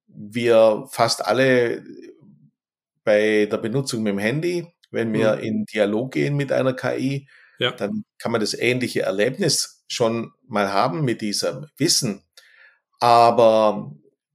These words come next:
Speaker 1: es wird ja zum Beispiel gesagt, dass ein humanoider Roboter im Hotelservice eingesetzt werden kann.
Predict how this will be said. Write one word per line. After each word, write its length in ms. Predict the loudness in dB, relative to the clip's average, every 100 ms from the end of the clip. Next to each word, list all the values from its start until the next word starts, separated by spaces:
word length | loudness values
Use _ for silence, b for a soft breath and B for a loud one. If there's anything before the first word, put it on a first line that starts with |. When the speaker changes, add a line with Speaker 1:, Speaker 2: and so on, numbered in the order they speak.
| _ _ _
Speaker 1:
es 160 | -4 0
wird 100 | 2
ja 100 | 0
zum 120 | 0
Beispiel 280 | 0 0 -4
gesagt, 420 | 0 0 0 0
dass 180 | 0 2
ein 520 | 2 2 0 -4 -6 -10 -14 -18 _ _ _
humanoider 680 | -8 0 0 2 0 0 0
Roboter 840 | 0 0 0 4 4 4 0 -6
im 360 | -6 -4 -4 -6
Hotelservice 760 | -6 -2 0 0 0 0 -2
eingesetzt 600 | -4 -4 -4 -4 -4 -4
werden 260 | -4 -4 -8
kann. 380 | -10 -10 -12